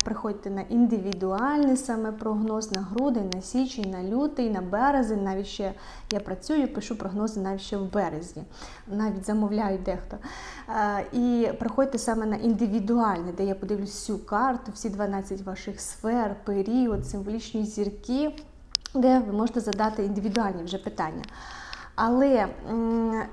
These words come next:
енергія є, е, для людини, для карти її, як буде рік, е, с-, м, співпрацювати з вашою картою,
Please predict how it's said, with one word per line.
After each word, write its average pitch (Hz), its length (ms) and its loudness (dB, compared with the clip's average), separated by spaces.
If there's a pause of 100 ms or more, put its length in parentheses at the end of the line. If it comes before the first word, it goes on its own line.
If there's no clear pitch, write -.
(140)
енергія 240 580 8
є, 185 480 -2
е, 190 440 -2
для 247 160 6
людини, 214 600 2
для 220 200 2
карти 202 540 0
її, 214 480 -2
як 214 280 2
буде 220 220 4
рік, 240 260 6 (260)
е, 202 40 0 (380)
с-, - 240 -8 (300)
м, 214 260 -2
співпрацювати 214 1080 0
з 190 120 -6
вашою 190 600 -2
картою, 262 640 0